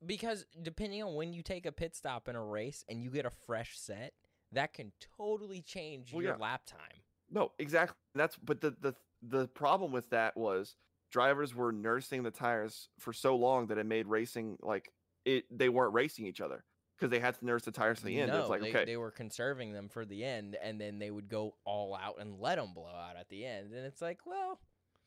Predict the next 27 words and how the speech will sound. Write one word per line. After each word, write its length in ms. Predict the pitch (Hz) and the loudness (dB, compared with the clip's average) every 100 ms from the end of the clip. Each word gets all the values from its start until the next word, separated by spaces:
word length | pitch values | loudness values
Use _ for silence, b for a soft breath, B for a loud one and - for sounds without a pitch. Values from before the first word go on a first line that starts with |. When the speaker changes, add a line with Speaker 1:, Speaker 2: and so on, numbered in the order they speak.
| _ _ _ _ _ _ - | _ _ _ _ _ _ -16
Speaker 1:
okay. 400 | 170 135 95 92 - _ _ _ - | -16 -12 -14 -14 -20 _ _ _ 6
Speaker 2:
But 320 | 135 131 - - | 8 8 2 -4
the 160 | 127 | -2
problem 440 | 120 151 175 175 131 | 2 6 6 4 2
was 200 | 117 104 | 0 2
that 320 | 107 104 - _ _ _ _ - | 4 4 2 _ _ _ _ -4
Michelin 760 | 117 131 147 147 135 123 113 - _ _ _ _ _ _ _ _ - | 0 2 0 0 0 0 -4 -10 _ _ _ _ _ _ _ _ 2
was 260 | 123 117 | 4 4
trying 420 | - - 131 127 120 | 0 2 4 4 0
to, 320 | 123 107 - | -4 -6 -2
'cause 260 | - 127 120 | 2 4 6
at 160 | 123 | 4
the 80 | 123 | 2
time, 320 | - 156 139 | 0 4 4
there 100 | 113 | 4
was 80 | 110 | 2
two 120 | - | 0
different 340 | 131 127 110 - | 0 2 -2 0
tire 220 | 131 120 | 2 2
manufacturers, 720 | 110 101 104 92 - 71 - - - | 2 0 -2 -2 -4 -6 -8 -14 0
Bridgestone, 600 | 120 123 - 131 139 147 _ _ _ _ _ | 2 2 4 4 4 -2 _ _ _ _ _
or 60 | - | -20
Firestone, 580 | - 117 110 107 92 87 | 0 4 4 2 -2 -2
if 120 | 98 | -2
you're 80 | 98 | -6
in 40 | 82 | -4
America, 480 | 90 85 - 60 | -2 -2 -4 -10